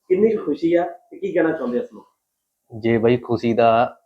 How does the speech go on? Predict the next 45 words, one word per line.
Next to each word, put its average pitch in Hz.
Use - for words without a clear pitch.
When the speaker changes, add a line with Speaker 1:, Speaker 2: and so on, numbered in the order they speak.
Speaker 2:
ਜ਼ਿਕਰ 113
ਕਰੀਏ 113
ਤਾਂ 113
ਚਾਅ 117
ਹੀ 110
ਨਹੀਂ 110
ਚੱਕਿਆ 101
ਜਾਂਦਾ। 90
Speaker 1:
ਕਿਆ 113
ਬਾਤ 90
ਹੈ। -
Speaker 2:
ਜੇ 101
ਗੱਲ 107
ਕਰੀਏ 104
ਸਾਡਾ 107
ਭਰਾ 107
Speaker 1:
ਹੂੰ। 107
Speaker 2:
ਪੂਰੇ 123
ਦੁਨੀਆ 123
ਦੇ 120
ਵਿੱਚ 117
ਨਾਂ 110
ਚਮਕਾ 107
ਕੇ 107
ਆਇਆ 101
Speaker 1:
ਬਿਲਕੁਲ। 120
Speaker 2:
ਤੇ 107
ਵਧਾਈ 110
ਦੇ 113
ਪਾਤਰ 107
ਆ 110
Speaker 1:
ਜੀ। 107
Speaker 2:
ਸਰਦਾਰ 107
ਡਾਕਟਰ 107
ਮਿੱਠੂ 107
ਸਿੰਘ 110
ਜੀ। 117
Speaker 1:
ਜੀ। 107
Speaker 2:
ਉਹਨਾਂ 110
ਦਾ 120
ਪਰਿਵਾਰ 107
ਤੇ 104
ਸਾਡੇ 110
ਪਰਿਵਾਰ 107
ਨਾਲ 110